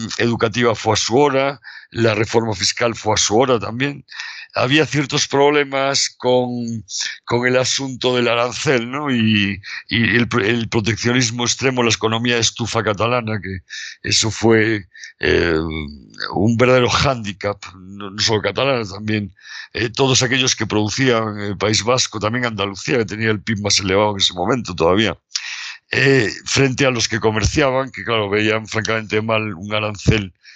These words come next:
tan desmesurado como aquel, ¿no? Es decir, en lo económico íbamos regular, tirando a regular,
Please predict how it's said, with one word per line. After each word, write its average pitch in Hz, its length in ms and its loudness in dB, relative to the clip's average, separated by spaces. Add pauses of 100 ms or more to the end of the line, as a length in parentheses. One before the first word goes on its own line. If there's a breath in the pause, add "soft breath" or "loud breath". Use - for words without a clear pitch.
(120 loud breath)
tan 113 160 -2
desmesurado 104 680 0
como 95 180 -4
aquel, 92 320 -2
¿no? 113 140 -10 (520 loud breath)
Es 123 140 2
decir, 139 160 2
en 143 80 0
lo 147 60 2
económico 170 520 2
íbamos 139 360 2
regular, 143 420 2 (280)
tirando 120 540 0
a 113 280 2
regular, 123 480 0